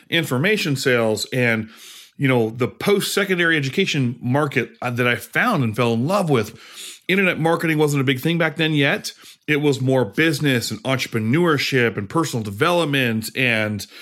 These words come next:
real estate investing and stock investing. And so I fell in love with that type of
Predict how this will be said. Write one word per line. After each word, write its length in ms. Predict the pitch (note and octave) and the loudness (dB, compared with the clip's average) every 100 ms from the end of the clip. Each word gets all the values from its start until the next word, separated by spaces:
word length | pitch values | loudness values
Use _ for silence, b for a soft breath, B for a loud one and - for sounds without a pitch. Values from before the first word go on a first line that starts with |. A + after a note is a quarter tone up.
| B B | B B
real 160 | D3 F#3 | 0 2
estate 220 | D#3 D3 | 2 0
investing 720 | A#2+ A2 F3 - - D3 B2+ | 0 0 -2 -2 -4 0 0
and 100 | A2+ | 0
stock 460 | G2+ - E3 D#3+ D3+ | -4 -8 -6 -6 0
investing. 720 | D3 B2+ C3 - B2+ A2+ A2 B B B B | 0 2 0 0 0 0 -2 B B B B
And 180 | D#3 C#3 | 0 0
so 220 | - D3 | 2 0
I 100 | C3 | 0
fell 320 | - G#3+ A3+ | -6 -2 0
in 100 | D#3 | 2
love 220 | D3 D3 | 2 2
with 180 | C3 A#2+ | 2 0
that 280 | A#2+ A2 - | -2 -2 -4
type 240 | - G#2 G#2 | -4 -4 -2
of 160 | G2+ | -8